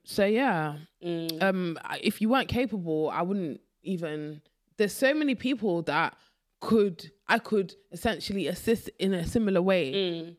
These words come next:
Speaker 1: that I wouldn't even dare
Speaker 2: Yeah.
Speaker 1: even try and that are even closely related,
Speaker 2: Yeah.
Speaker 1: more closely related to me.
Speaker 2: <laughs> Wait, I
Speaker 1: Mm,
Speaker 2: don't
Speaker 1: so,
Speaker 2: feel it's
Speaker 1: <laughs> yeah.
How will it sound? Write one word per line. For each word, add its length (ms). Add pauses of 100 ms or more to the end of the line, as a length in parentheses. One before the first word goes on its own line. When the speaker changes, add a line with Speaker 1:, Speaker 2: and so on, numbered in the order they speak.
Speaker 1:
that 160
I 100
wouldn't 360
even 400
dare 380
Speaker 2:
Yeah. 420 (320)
Speaker 1:
even 360
try 320
and 240 (140)
that 320
are 40
even 480 (120)
closely 400
related, 340
Speaker 2:
Yeah. 140
Speaker 1:
more 160
closely 380
related 320
to 100
me. 220 (180)
Speaker 2:
<laughs> 600
Wait, 400
I 40
Speaker 1:
Mm, 120
Speaker 2:
don't 160
Speaker 1:
so, 380
Speaker 2:
feel 20 (600)
it's 440
Speaker 1:
<laughs> 80
yeah. 420